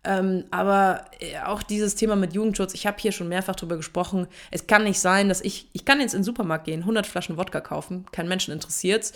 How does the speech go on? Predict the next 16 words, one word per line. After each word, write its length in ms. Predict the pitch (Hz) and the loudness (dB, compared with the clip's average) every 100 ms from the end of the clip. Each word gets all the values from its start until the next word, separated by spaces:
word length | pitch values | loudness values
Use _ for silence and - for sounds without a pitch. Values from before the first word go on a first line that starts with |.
| - - | -14 -6
Wenn 100 | 175 | -2
ich 120 | 180 | 2
hundert 180 | 220 208 | 4 2
Flaschen 300 | - 190 190 | 2 0 0
nicht 100 | 170 | -4
in 80 | 175 | -2
einem 180 | 165 175 | -2 -2
Supermarkt 440 | 190 202 185 180 | 0 2 2 2
bekomme, 400 | 165 - 185 175 | -2 0 2 2
weil 100 | 165 | 0
die 100 | 160 | 0
sagen, 300 | 160 170 165 | 0 0 0
"Ja, 100 | 165 | -2
Moment 300 | 165 170 190 | -2 -2 0
mal, 140 | 180 | -2
Susanne, 400 | 165 160 170 175 | -2 -2 0 0